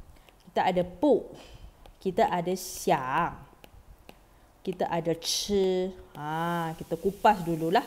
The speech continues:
Okey, so kita ada wo. Wo maksudnya ialah saya. Okey.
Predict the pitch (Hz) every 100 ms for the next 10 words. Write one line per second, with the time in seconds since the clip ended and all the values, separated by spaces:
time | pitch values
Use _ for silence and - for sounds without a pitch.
0 | - - - - 226 247 214 233 226 185
1 | 208 208 185 160 185 - - - - 185
2 | 262 277 302 208 185 202 240 320 359 269
3 | 214 240 254 - 214 202 170 - - -
4 | - - - - - - - 170 - 156
5 | 196